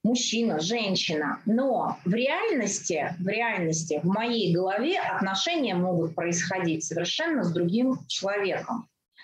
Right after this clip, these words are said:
Например, с кем происходили отношения у тебя в этот момент? То есть, на самом деле, чье мнение для тебя важно? Кому ты доказываешь, что ты молодец, или от кого ты хочешь получить похвалу?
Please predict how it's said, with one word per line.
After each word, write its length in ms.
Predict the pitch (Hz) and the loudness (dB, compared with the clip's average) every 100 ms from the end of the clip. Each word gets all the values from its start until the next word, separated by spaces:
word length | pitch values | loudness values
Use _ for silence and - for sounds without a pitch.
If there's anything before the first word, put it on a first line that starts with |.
| - | -4
Например, 560 | 226 311 311 220 160 - | -2 0 0 0 0 -2
с 180 | - | -2
кем 240 | 165 392 320 | -2 0 0
происходили 640 | 285 262 247 247 233 247 | 0 0 0 0 0 2
отношения 680 | 208 214 214 - 233 180 147 | 0 0 0 0 0 2 0
у 40 | 135 | -2
тебя 260 | - 151 139 | -2 -2 0
в 120 | 131 | -2
этот 120 | - 143 | -4 -4
момент? 400 | 139 139 120 - _ _ _ - _ _ - - | 0 2 0 -4 _ _ _ -20 _ _ -16 -6
То 60 | 233 | -2
есть, 120 | 240 | 0
на 140 | 254 254 | 2 2
самом 220 | 320 285 | 2 0
деле, 240 | 285 247 | 2 0
чье 340 | 233 - 262 277 | 0 2 2 2
мнение 600 | 208 226 311 359 262 185 | 2 2 2 0 0 0
для 180 | 175 185 | 0 0
тебя 300 | 208 202 226 | 0 0 0
важно? 580 | 202 175 160 151 131 - _ _ _ - _ _ _ _ _ _ _ _ _ | 0 -2 -2 -2 -4 -6 _ _ _ -20 _ _ _ _ _ _ _ _ _
Кому 280 | 254 294 330 | 0 0 0
ты 100 | 262 | 2
доказываешь, 680 | 226 233 247 214 190 175 160 | 0 0 0 0 0 0 -2
что 180 | - 180 | -4 -4
ты 120 | 185 | 0
молодец, 560 | 170 165 180 175 160 165 | 0 0 0 -2 0 0
или 80 | 170 | 0
от 120 | 175 | -2
кого 240 | 220 262 | -2 -2
ты 80 | 262 | -2
хочешь 320 | - 185 - | -2 -4 -4
получить 400 | 180 170 165 170 | -2 -2 -2 -4
похвалу? 560 | - 160 160 160 147 - | -8 -8 -4 0 0 -2